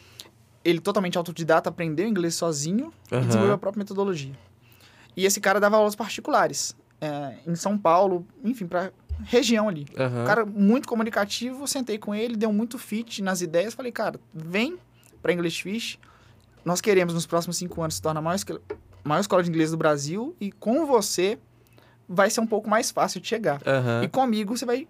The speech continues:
Speaker 1: chegar a lugares mais longe também." Eu
Speaker 2: Uhum.
Speaker 1: vendi o sonho ali. E ele veio, cara.
Speaker 2: Que demais.
Speaker 1: E hoje é isso. Ele lidera toda a parte de educação.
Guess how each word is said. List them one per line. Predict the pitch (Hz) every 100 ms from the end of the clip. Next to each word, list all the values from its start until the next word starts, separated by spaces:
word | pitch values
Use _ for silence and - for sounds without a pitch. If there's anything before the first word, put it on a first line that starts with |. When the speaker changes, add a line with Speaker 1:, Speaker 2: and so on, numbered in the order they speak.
| _
Speaker 1:
chegar | - - 202 196 196
a | 196 -
lugares | 190 196 196
mais | 202 208
longe | 190 190 -
também." | 254 170 151
Eu | 135
Speaker 2:
Uhum. |
Speaker 1:
vendi | 143 127 349
o |
sonho | - 294 349
ali. | 311 175 - _ _ -
E |
ele | 302
veio, | 381 202 147
cara. | 139 143 _ _ -
Speaker 2:
Que | -
demais. | 175 151 147 214
Speaker 1:
E |
hoje | 226 285
é | 427
isso. | 220 -
Ele | 170 180
lidera | 196 185 190
toda | 185 214
a |
parte | 214 185 -
de |
educação. | 175 160 - 202 269